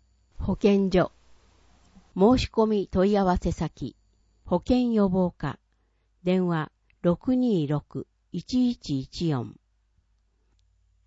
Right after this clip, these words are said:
エイズ、エイチアイブイ抗体、検査、性感染症検査、ウイルス性肝炎検査。要予約。エイズ、エイチアイブイ抗体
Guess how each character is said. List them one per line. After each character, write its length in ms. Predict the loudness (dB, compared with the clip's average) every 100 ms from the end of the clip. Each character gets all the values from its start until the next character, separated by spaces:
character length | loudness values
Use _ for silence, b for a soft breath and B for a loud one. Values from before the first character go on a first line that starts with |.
| 0
エ 200 | 4 4
イ 60 | 2
ズ、 220 | -4 -6 _ _ _ _ -2
エ 80 |
イ 60 | -2
チ 180 | -2 -4
ア 80 | -2
イ 60 |
ブ 140 | -2 -4
イ 100 | -6
抗 260 | -8 -8
体、 300 | -8 -14 -16 -20 _ _
検 260 | -4 -2 -2
査、 240 | -6 -10 _ _ _
性 320 | -4 2 2
感 260 | 2 0 -2
染 220 | 0 0
症 260 | 0 -2 -2
検 320 | -2 -4 -4
査、 220 | -8 -12 _ _ _ _
ウ 120 | 0
イ 80 | 0
ル 120 | 0
ス 60 | -4
性 280 | -2 0 0
肝 300 | -2 -2 0
炎 240 | 0 -2
検 280 | -4 -6 -6
査。 180 | -10 -16 _ _ _ _ _ _ _ _
要 360 | 0 2 4 2
予 160 | 0 0
約。 440 | -2 -4 -10 -10 _ _ _ _ _ _ _ _ _ _ _ -2
エ 160 | 2 4
イ 80 | 2
ズ、 260 | -4 -8 _ _ _
エ 120 | 0
イ 80 | 0
チ 160 | 2 2
ア 80 |
イ 80 | 4
ブ 100 | 2
イ 100 | 0
抗 240 | 0 -4 -6
体 320 | -8 -12